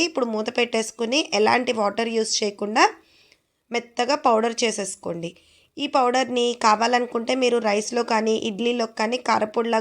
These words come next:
కూడా వాడుకోవచ్చండి, బాగుంటుంది. కాకపోతే ఒక నాలుగైదు వెల్లుల్లి రెబ్బలు వేసుకుంటే టేస్ట్ అనేది బాగుంటుంది. ఇప్పుడు ముందుగా మనం ఉడికించి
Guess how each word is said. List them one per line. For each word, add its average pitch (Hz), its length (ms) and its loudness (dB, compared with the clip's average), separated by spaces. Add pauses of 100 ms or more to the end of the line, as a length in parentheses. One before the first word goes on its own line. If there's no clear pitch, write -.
కూడా 226 180 -2
వాడుకోవచ్చండి, 196 720 -4
బాగుంటుంది. 196 640 -2 (720)
కాకపోతే 247 480 2
ఒక 311 160 -2
నాలుగైదు 214 400 2
వెల్లుల్లి 233 380 0
రెబ్బలు 214 260 0
వేసుకుంటే 208 420 -4 (120)
టేస్ట్ 226 340 2
అనేది 214 320 0
బాగుంటుంది. 185 540 -2 (1120)
ఇప్పుడు 269 240 -2
ముందుగా 254 360 2
మనం 254 180 0 (300)
ఉడికించి 254 360 -2